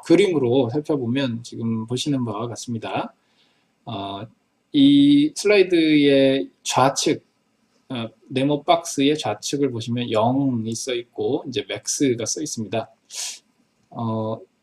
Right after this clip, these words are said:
여기서 영은 이제 시작 번지를 나타내는 것이고요. 프로그램의 시작 번지를. 그리고 맥스는 이 프로그램이 액세스할 수 있는 최대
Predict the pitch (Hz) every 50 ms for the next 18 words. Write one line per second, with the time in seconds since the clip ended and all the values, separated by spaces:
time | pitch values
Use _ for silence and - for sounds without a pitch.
0 | _ _ - 135 131 139 143 156 165 - - 226 - 254 - - - 127 123 131
1 | 143 151 170 196 208 202 190 156 135 123 113 - _ _ _ _ - 113 117 104
2 | 95 90 90 87 - - - - 208 185 - - - _ _ _ _ _ _ _
3 | _ _ _ - 131 123 113 107 110 104 92 90 90 120 127 127 113 101 - -
4 | 131 123 117 117 120 131 120 117 - 120 101 107 117 - - 156 143 135 135 123
5 | 117 120 120 - - 139 - - 117 107 104 104 95 - 92 120 175 247 - _
6 | _ _ _ _ _ _ _ - - - 123 107 101 110 113 113 - _ _ _
7 | _ _ _ - 120 135 - - - - 202 180 180 190 190 190 190 190 190 _
8 | _ _ _ _ _ _ _ _ _ _ _ _ _ _ _ _ _ _ _ _
9 | _ _ _ _ _ _ _ _ _ _ - 175 185 190 185 - - 196 190 180
10 | 180 175 - 160 156 151 147 143 139 143 147 160 170 175 180 175 180 214 - _
11 | - 135 123 - 170 156 - - 151 131 127 - - 127 117 113 120 139 151 156
12 | 156 _ _ - - - - 226 226 - 214 196 156 135 - -